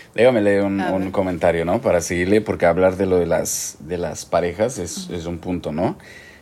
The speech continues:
Speaker 1: Eh, creo que la estabilidad y la tranquilidad de una pareja recae en la confianza que se genera entre las dos partes. Yo los amo a distancia, jeje, pero igual creo que sí se hace mucho más íntimo y cercano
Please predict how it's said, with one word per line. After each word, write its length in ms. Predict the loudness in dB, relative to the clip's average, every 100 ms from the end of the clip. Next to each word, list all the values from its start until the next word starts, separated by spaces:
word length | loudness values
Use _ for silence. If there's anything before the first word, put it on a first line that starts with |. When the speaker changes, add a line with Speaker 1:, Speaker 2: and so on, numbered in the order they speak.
| 0
Speaker 1:
Eh, 400 | 4 8 6 6
creo 160 | 4 4
que 60 |
la 80 | 4
estabilidad 460 | 4 4 6 4 4
y 60 |
la 120 | 4
tranquilidad 560 | 2 0 0 0 4 4
de 180 | 4 2
una 300 | 4 2 2
pareja 420 | 2 0 0 -2
recae 460 | -2 -4 2 4 4
en 80 | 0
la 120 | -4
confianza 520 | -6 -6 -4 -4 -6
que 80 | -10
se 100 | -10
genera 340 | -6 -2 -2
entre 260 | -2 -4 -2
las 240 | -2 -2
dos 200 | -6 -8 -4
partes. 580 | -2 -2 -4 -12 -12 -16 -20 -20 -16
Yo 140 | -2 0
los 160 | 2 0
amo 160 | 2
a 40 | 0
distancia, 420 | 0 0 0 -2
jeje, 300 | -4 -2 -2
pero 200 | -2 -4
igual 300 | -2 -2 -2
creo 200 | -2 -2
que 120 | -4
sí 100 | -8
se 100 | -4
hace 160 | -4 -2
mucho 280 | -4 -2 -2
más 400 | -2 -2 -6 -10
íntimo 580 | -6 -4 -4 -6 -4 -4
y 80 | -6
cercano 600 | -6 -8 -6 -4 -2 -4